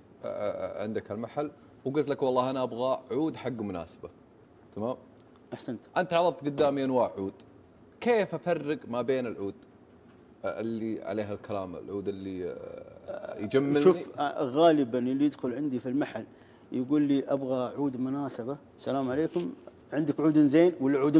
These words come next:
Speaker 2: كفو ولا عود طيب؟"
Speaker 1: إيه.
Speaker 2: هذا على طول أنا صني-، أصنفه إنه ما هو فاهم في العود.
Speaker 1: إيه.
Speaker 2: بالكلمات هذه أنا أصنف على طول ما هو
Speaker 1: زي،
Speaker 2: فاهم في العود.
Speaker 1: يعني زي.
Speaker 2: <laughs> نعم.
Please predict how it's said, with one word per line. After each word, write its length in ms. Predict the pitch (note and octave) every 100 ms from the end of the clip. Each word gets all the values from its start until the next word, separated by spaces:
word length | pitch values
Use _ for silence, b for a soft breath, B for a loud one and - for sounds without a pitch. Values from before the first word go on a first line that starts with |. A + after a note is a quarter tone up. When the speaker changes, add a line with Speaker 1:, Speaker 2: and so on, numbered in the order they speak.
| D3
Speaker 2:
كفو 220 | E3+ D#3
ولا 200 | C#3 C#3
عود 260 | D3+ D#3
طيب؟" 280 | D3+ E3+ F#3
Speaker 1:
إيه. 220 | G#3 G3+ -
Speaker 2:
هذا 220 | E3+ F3+
على 160 | D#3+ E3+
طول 160 | E3
أنا 100 | C3
صني-، 360 | B2+ D#3+ F3+ D#3+ -
أصنفه 540 | C#3+ F#3+ F3+ D3+ F#3
إنه 260 | C#3+ D#3 F3
ما 120 | D3
هو 100 | D3
فاهم 220 | B2 C#3+ D3+
في 80 |
العود. 180 | A2 - - - -
Speaker 1:
إيه. 320 | G2 G2+ A2 G2 - - C3
Speaker 2:
بالكلمات 680 | E3 D#3 G3 G3 A3 F#3 G3
هذه 380 | G#3 G#3 G#3+
أنا 80 | F#3
أصنف 320 | E3+ G#3+ F3+
على 160 | E3+ G3
طول 180 | G#3+ F3
ما 100 | F#3+
هو 60 |
Speaker 1:
زي، 80 | G3
Speaker 2:
فاهم 200 | - C#3+
في 60 | D3+
العود. 160 | C3+
Speaker 1:
يعني 220 | A#2+ C#3 -
زي. 160 | C#3
Speaker 2:
<laughs> 300 | F#3 G#3 A#3
نعم. 240 | F#3 C3